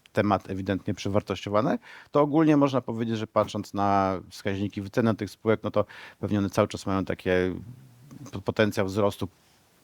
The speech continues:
kilkanaście, małe kilkadziesiąt, e, procent rocznie. Dlatego wydaje mi się, że polska giełda cały czas jest, e, dobrym miejscem do inwestowania i do szukania pozytywnych, e, stóp zwrotu.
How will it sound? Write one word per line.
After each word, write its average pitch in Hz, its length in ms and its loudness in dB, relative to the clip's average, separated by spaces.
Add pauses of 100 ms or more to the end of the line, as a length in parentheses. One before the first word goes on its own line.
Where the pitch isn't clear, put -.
(140)
kilkanaście, 104 720 0
małe 101 400 2
kilkadziesiąt, 92 800 -6
e, 92 600 0
procent 101 380 -2
rocznie. 117 240 0
Dlatego 156 360 0
wydaje 117 400 2
mi 117 80 0
się, 131 120 -2
że 110 140 0 (300)
polska 101 580 4 (160)
giełda 95 320 0
cały 92 220 -2
czas - 220 -6
jest, - 300 -6
e, 90 260 -2
dobrym 87 360 0
miejscem 87 380 -2
do 85 320 2
inwestowania 87 640 0
i 85 40 0
do 87 80 -2
szukania 85 400 0 (240)
pozytywnych, 87 720 0
e, 92 200 0
stóp 90 200 -4
zwrotu. 85 260 0